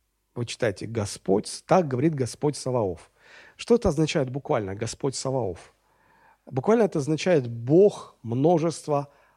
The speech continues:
воинств» или «Господин огромных армий». Вот как-то так.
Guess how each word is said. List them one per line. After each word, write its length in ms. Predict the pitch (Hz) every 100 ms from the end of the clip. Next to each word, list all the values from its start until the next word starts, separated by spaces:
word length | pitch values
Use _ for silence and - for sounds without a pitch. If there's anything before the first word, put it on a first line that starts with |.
| _
воинств» 1080 | 113 117 165 151 110 110 - - - - - _ _ _ _ -
или 440 | 143 139 127 120 - - -
«Господин 960 | 120 139 - - 127 123 185 190 202 - _ _
огромных 920 | 135 127 135 151 160 143 143 - - -
армий». 640 | 131 120 101 85 87 - _ _ _ _ _ _
Вот 180 | - 92 - -
как-то 320 | 110 - 120
так. 280 | 113 87